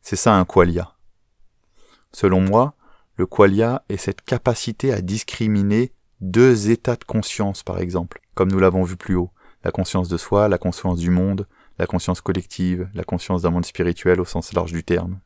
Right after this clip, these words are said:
et cetera. Et pour ce qui nous intéresse dans notre réflexion anthropologique et dans notre recherche du sens, je vous laisse sur cette question.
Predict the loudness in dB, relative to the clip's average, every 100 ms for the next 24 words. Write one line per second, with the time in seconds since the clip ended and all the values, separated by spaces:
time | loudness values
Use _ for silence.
0 | -14 -8 -4 -2 -4 -14 _ _ _ _
1 | _ _ _ _ _ _ _ _ _ _
2 | _ _ -6 -2 -2 -4 -4 -2 0 0
3 | 0 2 2 2 -2 -2 0 0 -2 -2
4 | -2 0 -2 2 2 2 0 -6 -10 -12
5 | -20 _ -8 -2 2 0 0 0 0 0
6 | -2 -2 -6 -4 -4 -6 -14 _ _ -20
7 | _ _ _ -4 -2 2 4 4 4 -2
8 | -8 -8 -8 -6 -10 -4 -2 0 -4 -6